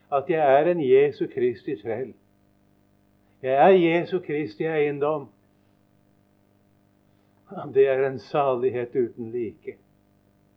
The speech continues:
Å ha en slik Herre, du. En slik frelse, en slik rikdom og en slik salighet. Ja, i sannhet, for meg er livet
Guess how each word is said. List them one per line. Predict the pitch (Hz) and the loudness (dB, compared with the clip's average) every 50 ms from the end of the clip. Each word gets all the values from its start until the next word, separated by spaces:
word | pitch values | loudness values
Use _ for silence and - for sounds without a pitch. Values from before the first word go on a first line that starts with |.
| _ _ _ _ _ _ _ _ _ _ - | _ _ _ _ _ _ _ _ _ _ -6
Å | 151 139 | -6 -2
ha | 151 175 165 175 180 | 2 4 6 6 6
en | 180 180 - | 4 4 0
slik | - - - - 135 151 151 151 139 - - - _ | -6 -12 -12 -8 -6 -4 -4 -6 -8 -10 -14 -14 _
Herre, | - 135 127 123 107 101 110 - | -4 -4 -2 -2 -4 -6 -6 -8
du. | - 107 107 - - _ _ _ _ _ _ _ _ _ _ _ _ _ _ _ _ _ _ _ _ - | -10 -12 -14 -14 -18 _ _ _ _ _ _ _ _ _ _ _ _ _ _ _ _ _ _ _ _ -8
En | 156 156 151 | -6 -6 -6
slik | - - 147 165 175 165 - - - | -6 2 4 6 6 6 4 -2 -6
frelse, | 143 147 170 170 156 143 - - - - - - - _ _ _ _ _ _ _ _ | -2 0 0 0 0 -4 -10 -14 -14 -16 -16 -16 -16 _ _ _ _ _ _ _ _
en | - 156 165 | -8 -8 -8
slik | - - - 151 156 156 156 160 135 135 | -8 -6 -6 -4 -4 -4 -2 0 2 4
rikdom | 180 170 - - - _ - 151 139 147 139 127 - _ _ - - | 4 2 0 -4 -16 _ -4 -2 -2 -2 -4 -8 -14 _ _ -20 -6
og | - 127 | -2 0
en | 139 135 | 0 0
slik | - - 135 139 135 135 - - | -2 -2 -2 0 0 -2 -2 -2
salighet. | - 147 131 131 135 117 120 113 113 113 117 117 98 - _ _ _ _ _ _ _ _ _ _ _ _ _ _ _ _ _ - | 0 0 2 2 0 0 -2 -2 -2 -4 -4 -4 -6 -10 _ _ _ _ _ _ _ _ _ _ _ _ _ _ _ _ _ -2
Ja, | 135 135 139 139 | 2 2 4 4
i | 139 135 131 - | 4 4 2 0
sannhet, | - - 139 127 127 123 117 110 120 117 117 113 - - _ _ _ _ _ _ | -2 -2 -2 -2 -2 -4 -6 -6 -6 -6 -6 -8 -10 -14 _ _ _ _ _ _
for | - 147 139 131 | -4 -2 -2 -2
meg | 120 120 123 127 123 131 127 110 104 95 - _ _ _ _ _ _ - | -2 -2 0 0 2 2 2 2 0 -2 -6 _ _ _ _ _ _ -4
er | 143 131 131 | -2 -2 -2
livet | 120 107 110 120 120 117 117 110 127 127 107 - | -2 -4 -6 -6 -4 -4 -4 -4 -4 -6 -8 -12